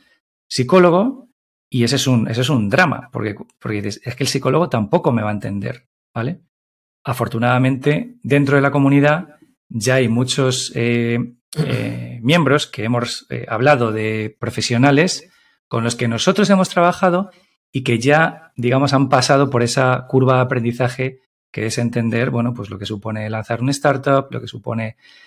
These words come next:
eh, enfrentarte a que se te acaba la caja, a que no llegas a cerrar la ronda, a que, bueno, los miles de estresores que ya sabéis que tenemos, ¿no? Entonces, el que tú puedas ir a un sitio y que te digan, "Mira, te recomiendo a este, a este, a este", y, y tú puedas ir a tiro hecho,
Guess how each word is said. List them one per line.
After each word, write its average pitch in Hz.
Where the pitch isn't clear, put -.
eh, 110
enfrentarte 113
a 104
que 107
se -
te 117
acaba 113
la 117
caja, 131
a 107
que 110
no 113
llegas 110
a 120
cerrar 113
la 113
ronda, 139
a 107
que, 104
bueno, 117
los 110
miles 120
de 117
estresores 123
que 127
ya 113
sabéis 110
que -
tenemos, -
¿no? -
Entonces, 127
el 117
que 117
tú 139
puedas 143
ir 135
a 135
un 139
sitio 139
y -
que 120
te 117
digan, 120
"Mira, 117
te 117
recomiendo 123
a 127
este, 127
a 123
este, 123
a 139
este", -
y, 107
y 123
tú 120
puedas 120
ir 123
a 104
tiro 123
hecho, 147